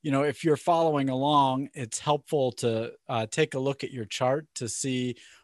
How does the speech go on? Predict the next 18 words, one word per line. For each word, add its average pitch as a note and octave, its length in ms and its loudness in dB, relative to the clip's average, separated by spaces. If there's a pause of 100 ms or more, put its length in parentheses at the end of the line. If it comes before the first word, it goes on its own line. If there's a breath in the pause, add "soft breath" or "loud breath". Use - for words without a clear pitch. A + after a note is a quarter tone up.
what's B2+ 480 0
in B2 420 0 (240 soft breath)
not F#3+ 180 0
only F3+ 300 2
Aquarius, E3 840 2 (340)
but D#3 140 4
what G3 180 2
do F#3+ 60 -2
you F#3+ 160 0
have D3 520 0 (100)
in B2+ 480 0
any D#3+ 280 -2
of D3 100 0
the A#2+ 100 -6
fixed - 440 -6
signs? A2+ 480 -2
So A2+ 280 -2
Aquarius, B2+ 840 0